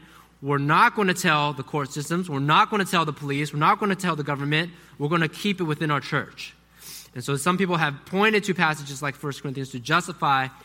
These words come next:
that sort of action, and, and I would say that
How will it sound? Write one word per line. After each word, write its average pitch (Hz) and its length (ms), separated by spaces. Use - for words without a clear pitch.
that 135 160
sort 143 160
of 135 80
action, 139 460
and, 123 400
and 135 100
I 147 80
would 175 200
say 165 340
that 147 320